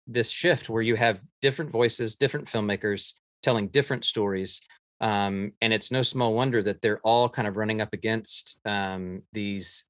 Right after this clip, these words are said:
these injustices and the traumas that we've inherited,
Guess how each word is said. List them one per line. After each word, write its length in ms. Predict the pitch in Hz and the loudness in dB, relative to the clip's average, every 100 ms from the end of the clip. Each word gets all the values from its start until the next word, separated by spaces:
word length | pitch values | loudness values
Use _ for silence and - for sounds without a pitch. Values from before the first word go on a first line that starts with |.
| - | -6
these 240 | 113 104 | -4 -4
injustices 880 | - 101 107 117 - 107 98 90 - | -4 -4 0 0 -2 -4 -4 -6 -6
and 180 | 110 104 | -4 -2
the 100 | 98 | -2
traumas 880 | 85 - 113 120 120 90 87 87 - _ _ _ | -4 -2 2 2 2 -2 -4 -8 -12 _ _ _
that 160 | 107 107 | -4 -4
we've 200 | 101 101 | -2 -2
inherited, 760 | 101 110 104 117 - 82 80 | -2 2 4 4 2 -6 -10